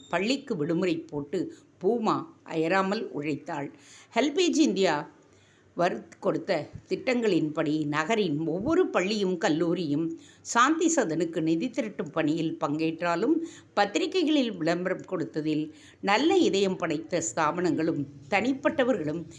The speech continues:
இந்த இல்லத்தின் நோக்கத்தினால் கவரப்பட்டு கணிசமாக பணம் சேர துவங்கியது.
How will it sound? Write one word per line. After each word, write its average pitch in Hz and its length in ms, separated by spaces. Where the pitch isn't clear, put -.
இந்த 208 240
இல்லத்தின் 175 640
நோக்கத்தினால் 190 800
கவரப்பட்டு 165 640
கணிசமாக 170 680
பணம் 151 520
சேர 185 380
துவங்கியது. 151 720